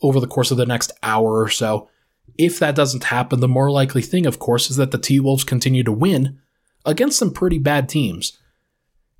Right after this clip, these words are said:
and they force the Nuggets to do the same, which, oh well.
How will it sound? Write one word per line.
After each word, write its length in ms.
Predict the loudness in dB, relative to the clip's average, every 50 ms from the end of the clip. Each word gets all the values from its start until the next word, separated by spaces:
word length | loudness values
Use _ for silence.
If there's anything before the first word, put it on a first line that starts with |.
| _ _ -2
and 140 | 0 2 2
they 120 | 2 2
force 420 | 2 0 0 2 2 2 2 0 0
the 120 | 0 0
Nuggets 360 | 2 2 2 2 0 -2 -4 -4
to 100 | -4 0
do 160 | 0 2 2
the 80 | 0 0
same, 340 | -2 -2 -4 -6 -8 -6 -2
which, 400 | -2 0 0 0 -2 -4 -6 -14 -20 -20 -20 _ _ -8 -4
oh 100 | -2 0
well. 360 | 0 0 0 -2 -4 -10 _